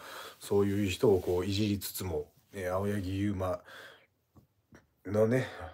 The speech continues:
らしさは、あの、全開でいってしまったんじゃないかなと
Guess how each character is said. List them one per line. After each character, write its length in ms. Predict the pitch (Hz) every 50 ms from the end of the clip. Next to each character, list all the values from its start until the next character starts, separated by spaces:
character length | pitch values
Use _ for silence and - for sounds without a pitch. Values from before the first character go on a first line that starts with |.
| - - - -
ら 100 | 110 110
し 160 | - - 104
さ 220 | - - 85 78
は、 200 | 76 71 - - - _ _ _ - - - - - _ _ - 87
あ 100 | 85 80
の、 300 | 80 80 78 76 73 - _ _ _ _ _ _ -
全 280 | 90 90 95 95 98 92
開 200 | - 98 98 90
で 160 | 95 92 95
い 100 | - 95
っ 20 |
て 460 | 87 - - - 98 95 95 95 95 - - _ -
し 180 | - - - 98
ま 80 | 98
っ 100 | 101 98 -
た 140 | - 98 87
ん 40 |
じ 60 | 76 76
ゃ 60 | 78
な 80 | 80
い 80 | 78 76
か 80 | 73 71
な 100 | 73 73
と 140 | - 87